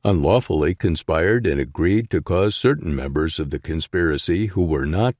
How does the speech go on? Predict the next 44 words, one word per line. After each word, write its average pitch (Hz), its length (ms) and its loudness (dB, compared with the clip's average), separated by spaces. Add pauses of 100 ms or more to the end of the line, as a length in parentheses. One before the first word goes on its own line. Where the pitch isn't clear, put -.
officers 90 720 -2
charged 90 500 -2
by 73 160 -2
law 76 380 0
with 80 160 -4
the 76 120 -2
care 107 320 0
of 76 120 0
ballots 80 640 -4
and 90 320 0
who 90 100 -2
were 69 220 -2
not 107 320 -2
persons 80 540 -4
entrusted 80 680 -2
by 82 320 0 (120)
any 110 260 2
such 71 360 -4
officer 76 540 -2
with 98 220 -2
the 71 100 -6
care 80 300 -2
of 69 100 -4
ballots 76 460 -2
for 76 220 -2
a 67 80 -4
purpose 104 560 -2
required 82 520 -2
by 73 160 -4
law 82 540 -2 (200)
to 101 100 0
possess 98 500 0
official 101 480 0
ballots 73 460 -2
outside 92 500 0
of 65 80 -10
the 78 140 -2
polling 95 420 0
place 90 460 -2
in 98 240 0
the 95 100 0
state 71 300 -2
of 67 140 -8
Georgia. 76 540 -2